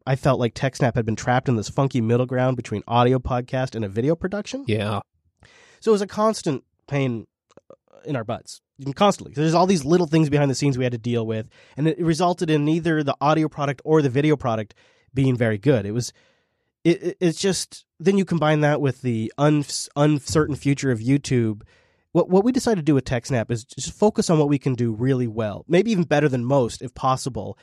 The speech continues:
Speaker 1: And by doing that, build us all a solid foundation of shows for J B, build up revenue over time, and keep super serving our podcast audience, which is way bigger than our YouTube audience. And, uh, once we get in a secure position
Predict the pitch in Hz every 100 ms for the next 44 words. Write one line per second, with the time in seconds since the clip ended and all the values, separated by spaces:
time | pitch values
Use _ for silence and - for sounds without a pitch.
0 | _ _ - 131 131 117 165 180 143 117
1 | - 170 180 160 156 131 127 - - -
2 | 170 160 160 139 131 123 123 107 - 127
3 | 120 117 123 107 110 101 90 101 - _
4 | _ _ 107 143 185 170 139 139 131 127
5 | 123 117 110 - 113 95 120 - _ _
6 | _ 139 139 135 131 127 - _ _ -
7 | - 139 - - 190 - 151 151 135 139
8 | 139 - 185 214 131 107 107 107 82 143
9 | 165 170 208 233 247 240 220 175 170 143
10 | 135 131 117 120 143 120 101 - 82 -
11 | - - _ _ _ _ - 131 131 127
12 | 123 117 113 107 101 101 165 170 147 156
13 | 151 - 123 - 160 - 123 147 - 131
14 | 113